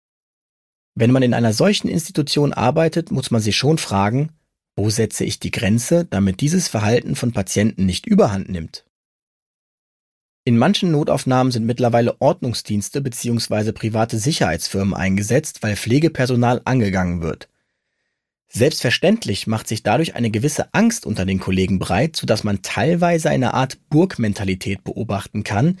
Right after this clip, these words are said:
hinter der sich ein bisschen verschanzt wird und ein Gemeinschaftsgefühl, "wir gegen die" und "wir müssen uns schützen" entsteht. Das ist ebenso eine unschöne Entwicklung, aber eine Erklärung dafür, wie Aggression und Tätlichkeiten sich hochschaukeln.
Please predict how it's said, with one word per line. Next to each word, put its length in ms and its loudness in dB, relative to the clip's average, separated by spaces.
hinter 260 0
der 160 4
sich 200 -4
ein 160 0
bisschen 320 0
verschanzt 640 0
wird 280 2
und 140 0
ein 160 0
Gemeinschaftsgefühl, 1040 2
"wir 280 2
gegen 320 0
die" 300 0
und 440 0
"wir 300 0
müssen 280 2
uns 160 0
schützen" 400 0
entsteht. 560 -4
Das 160 0
ist 160 -6
ebenso 420 4
eine 200 2
unschöne 460 2
Entwicklung, 680 0
aber 320 2
eine 180 -2
Erklärung 480 -2
dafür, 520 0
wie 160 -6
Aggression 640 0
und 220 -10
Tätlichkeiten 760 0
sich 240 -4
hochschaukeln. 680 -4